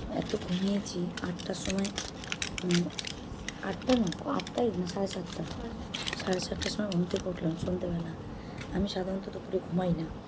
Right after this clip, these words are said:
তো কী করবো, কিছু করার নেই। তো ওষুধ টষুধ খাওয়া হয়ে গেছে, বাসন টাসন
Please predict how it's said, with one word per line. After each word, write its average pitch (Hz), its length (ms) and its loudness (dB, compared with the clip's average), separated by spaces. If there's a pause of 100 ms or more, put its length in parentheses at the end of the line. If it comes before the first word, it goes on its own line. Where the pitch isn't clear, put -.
(520)
তো 175 200 6 (140)
কী 220 200 0
করবো, 185 300 4
কিছু - 240 -4
করার 170 260 4
নেই। 175 320 4 (800)
তো - 60 0 (520)
ওষুধ - 240 -8
টষুধ 180 300 -6
খাওয়া 180 180 0
হয়ে 180 160 2
গেছে, 175 200 0 (560)
বাসন 175 300 0
টাসন 185 240 -2